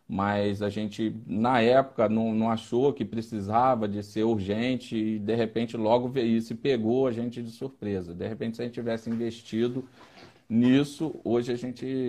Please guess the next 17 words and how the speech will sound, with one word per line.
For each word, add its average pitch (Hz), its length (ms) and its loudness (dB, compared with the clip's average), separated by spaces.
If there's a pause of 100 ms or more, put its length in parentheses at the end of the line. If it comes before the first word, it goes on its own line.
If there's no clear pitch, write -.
(220)
estaria 131 480 0
mais 131 220 -2
confortável, 123 920 -2
né, 107 140 -6
pra 107 220 -6
fazer, 104 920 -2 (800)
produzir 131 440 0
esse 143 180 -4
material 131 560 2
pra 123 140 -4
suprir 131 440 -4
a 135 40 0
necessidade 123 720 -2
do, 120 300 -4
do, 107 320 -6
do 113 160 -6
povo. 104 440 -2